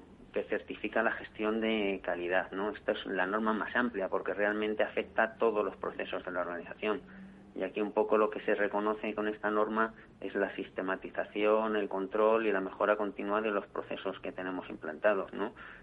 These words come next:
Garantizando, pues, pues un elevado estándar en todos los procesos, entre otras cosas,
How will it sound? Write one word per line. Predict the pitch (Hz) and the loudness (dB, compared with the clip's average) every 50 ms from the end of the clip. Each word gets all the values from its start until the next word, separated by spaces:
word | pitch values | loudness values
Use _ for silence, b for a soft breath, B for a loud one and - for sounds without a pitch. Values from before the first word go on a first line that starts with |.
| B - - | B -12 -2
Garantizando, | 92 90 90 92 90 82 85 - - 98 95 101 104 104 104 | -2 0 0 0 -2 -4 -6 -4 -2 -2 0 2 0 2 2
pues, | 104 98 - - - - - | 2 0 0 -2 -8 -10 -8
pues | - - - | -8 -6 -4
un | 101 95 98 | -2 0 2
elevado | 95 98 101 104 107 101 98 | 4 4 4 4 4 2 0
estándar | 92 - - 98 101 104 104 110 117 113 | -2 0 0 0 2 4 6 6 6 6
en | 107 101 95 | 4 0 0
todos | - 107 107 110 107 | 2 4 4 6 6
los | 101 92 - | 4 2 2
procesos, | - 90 87 - 113 104 - - 123 127 123 - - - | 0 -4 -2 0 0 0 2 0 0 0 -2 -6 -10 -8
entre | - 95 85 - 104 | -6 -6 -2 0 0
otras | 101 101 104 - - | 2 2 0 0 0
cosas, | - 107 - - 120 123 | 0 -2 2 2 2 2